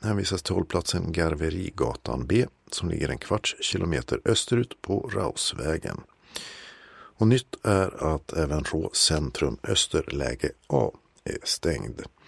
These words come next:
Och för linjerna ett, tvåhundraarton och tvåhundranitton finns nu den tillfälliga läge Y som ligger hundrafemtio meter bakåt bussens färdriktning på Landskronavägen.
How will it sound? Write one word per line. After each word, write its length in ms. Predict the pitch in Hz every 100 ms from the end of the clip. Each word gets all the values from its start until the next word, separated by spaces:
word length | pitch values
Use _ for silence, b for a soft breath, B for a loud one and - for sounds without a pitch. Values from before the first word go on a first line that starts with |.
| B B B B B B B
Och 180 | 139
för 100 | -
linjerna 340 | 120 113 104 95
ett, 380 | - 104 - -
tvåhundraarton 720 | - 101 92 87 85 - 82
och 160 | 76 -
tvåhundranitton 840 | - 80 69 69 90 - - 117 - _ _
finns 300 | 90 92 -
nu 120 | 82
den 200 | - 62
tillfälliga 540 | 67 - 76 - 78 73
läge 440 | 71 76 67 60 -
Y 220 | 113 131 - _
som 220 | - 90
ligger 360 | - 76 - -
hundrafemtio 600 | 98 110 - 101 90 -
meter 220 | 85 76
bakåt 460 | 78 76 73 73 -
bussens 360 | - - 80 -
färdriktning 580 | 104 85 78 - 101 98
på 200 | - - - -
Landskronavägen. 1040 | 107 - - - - - 71 73 76 -